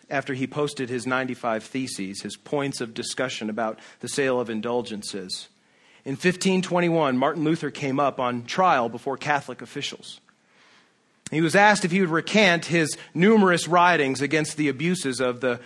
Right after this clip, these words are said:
Roman Church, to which he answered, "Unless I am convicted of error by the testimony of the Scriptures or by manifest reasoning, I stand convicted by the Scriptures to which I have appealed,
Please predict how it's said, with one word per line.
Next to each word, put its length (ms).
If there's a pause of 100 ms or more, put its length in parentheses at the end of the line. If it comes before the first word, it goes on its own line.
(140)
Roman 340
Church, 320
to 100
which 200
he 180
answered, 420 (1160)
"Unless 380
I 160
am 100
convicted 580
of 320
error 540 (260)
by 220
the 100
testimony 680
of 120
the 80
Scriptures 720 (220)
or 120
by 160
manifest 640
reasoning, 640 (200)
I 120
stand 420
convicted 720
by 160
the 120
Scriptures 580
to 120
which 220
I 100
have 200
appealed, 420